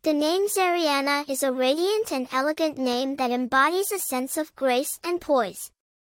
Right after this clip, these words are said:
It is often associated with individuals who possess a natural charm and sophistication,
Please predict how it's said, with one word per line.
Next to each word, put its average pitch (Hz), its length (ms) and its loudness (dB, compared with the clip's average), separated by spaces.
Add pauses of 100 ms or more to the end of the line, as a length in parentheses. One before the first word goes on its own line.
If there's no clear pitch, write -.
(420)
It 339 100 0
is 349 160 -2
often 349 380 0
associated 302 840 -2
with 269 200 -2
individuals 285 840 0
who 302 160 -2
possess 285 480 -2
a 285 80 0
natural 277 540 0
charm 302 440 0
and 285 160 -4
sophistication, 277 1080 -4